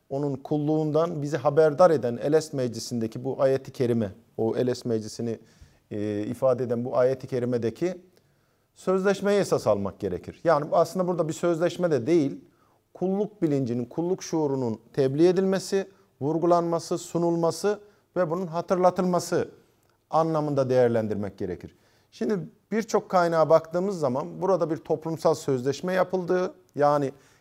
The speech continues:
Yaradan'la kul arasında bir sözleşme yapıldığı, hatta daha ileri gidilerek bunun bir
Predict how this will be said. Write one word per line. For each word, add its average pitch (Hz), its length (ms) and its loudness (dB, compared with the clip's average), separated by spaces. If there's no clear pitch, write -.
Yaradan'la 151 600 6
kul 175 200 0
arasında 147 420 6
bir 131 60 -6
sözleşme 135 520 -2
yapıldığı, 170 640 -2
hatta 160 460 0
daha 160 180 2
ileri 143 340 0
gidilerek 156 500 0
bunun 170 300 -2
bir 170 180 -4